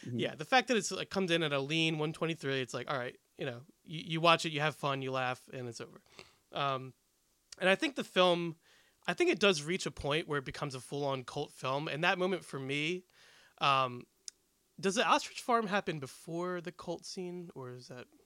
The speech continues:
Speaker 2: I can't remember.
Speaker 1: I think it's right after.
Speaker 2: It's right after. Okay.
Speaker 1: Mm-hmm.
Speaker 2: For some reason, it's, like, those two scenes that, like, w-, <laughs> when that happens,
Speaker 1: Yeah.
Speaker 2: when they, when they go out to this farm and there's, like, a, you know, maybe 'cause there, there is a cult there, but, you know, they end up on an ostrich farm.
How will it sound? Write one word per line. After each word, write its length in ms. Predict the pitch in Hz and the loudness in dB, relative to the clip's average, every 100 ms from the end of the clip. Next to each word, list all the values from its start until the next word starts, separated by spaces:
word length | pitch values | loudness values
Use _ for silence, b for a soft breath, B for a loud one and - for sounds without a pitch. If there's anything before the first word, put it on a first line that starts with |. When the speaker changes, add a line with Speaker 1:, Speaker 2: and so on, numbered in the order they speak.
| - | -20
Speaker 2:
I 40 | - | -12
can't 160 | 156 | -10
remember. 280 | 127 127 131 | -8 -6 2
Speaker 1:
I 60 | 131 | 6
think 160 | 165 | 8
it's 140 | 175 131 | 8 10
right 180 | 120 | 10
after. 480 | 110 104 - 98 110 _ _ _ _ - | 10 6 2 -2 -2 _ _ _ _ -10
Speaker 2:
It's 160 | 180 151 | -6 0
right 160 | 139 | 2
after. 240 | 123 - - | 2 -4 -8
Okay. 200 | - 135 | -2 -2
Speaker 1:
Mm-hmm. 120 | 123 139 - | -2 -6 -8
Speaker 2:
For 120 | - | -4
some 220 | 208 349 339 | 2 4 6
reason, 360 | 269 220 160 - _ _ - 175 | 4 2 0 -8 _ _ -8 -4
it's, 100 | 320 | -2
like, 140 | 180 | 4
those 200 | 175 185 | 4 4
two 100 | - 185 | 0 -2
scenes 300 | 170 143 135 | -2 -2 -2
that, 140 | 151 | -2
like, 160 | 143 143 - | -2 -4 -8
w-, 240 | 180 - - | -6 -4 -4
<laughs> 120 | - | 0
when 140 | 202 180 | 2 4
that 180 | 170 180 | 4 6
happens, 560 | 190 196 240 240 - - | 6 6 -2 -4 -4 8
Speaker 1:
Yeah. 260 | 135 120 | 8 10
Speaker 2:
when 140 | 123 175 | 6 4
they, 140 | 175 208 | 4 6
when 100 | 190 | 6
they 80 | 190 | 8
go 80 | 190 | 8
out 120 | 196 | 6
to 80 | 175 | 2
this 120 | 156 | -6
farm 480 | - 151 156 151 151 | -2 2 4 4 2
and 80 | 139 | 0
there's, 140 | 135 | -2
like, 120 | 139 135 | -2 -6
a, 80 | - | -4
you 80 | 196 | -2
know, 100 | 143 | -2
maybe 280 | - 190 196 | 0 0 0
'cause 140 | 170 139 | -2 -2
there, 200 | 147 170 | -2 -2
there 140 | 151 | -4
is 80 | 131 | -6
a 40 | |
cult 280 | - 143 147 | -6 -8 -6
there, 180 | 131 127 | -6 -6
but, 180 | 127 127 B B B | -6 -8 B B B
you 80 | 226 | 2
know, 60 | 185 | 4
they 100 | 196 | 6
end 120 | 196 | 6
up 100 | 185 | 6
on 80 | 156 | 2
an 120 | 151 | 2
ostrich 420 | 143 147 - 143 | 0 0 -2 -8
farm. 500 | - 135 127 120 127 | -4 -2 -2 -2 -8